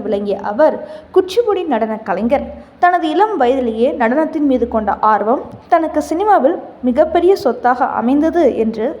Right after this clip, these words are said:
அவரே கூறுகிறார். இயக்குனர் பாக்யராஜ் ஒரு நடனப் பள்ளியில் அவரை கண்ட பிறகு தூரல் நின்னு போச்சு படத்தில் கதாநாயகியாக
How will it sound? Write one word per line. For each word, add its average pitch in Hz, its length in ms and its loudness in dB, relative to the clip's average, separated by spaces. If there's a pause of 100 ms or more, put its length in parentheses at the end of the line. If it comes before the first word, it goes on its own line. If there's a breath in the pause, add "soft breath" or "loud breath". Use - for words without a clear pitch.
அவரே 208 220 0 (140)
கூறுகிறார். 208 500 -2 (680 loud breath)
இயக்குனர் 359 500 2
பாக்யராஜ் 285 600 0
ஒரு 247 180 2
நடனப் 330 320 0
பள்ளியில் 220 340 -4
அவரை 208 260 0
கண்ட 220 200 -2 (100)
பிறகு 208 320 -4 (520 loud breath)
தூரல் 427 380 4
நின்னு 269 240 0
போச்சு 247 300 -2
படத்தில் 226 420 0
கதாநாயகியாக 247 800 2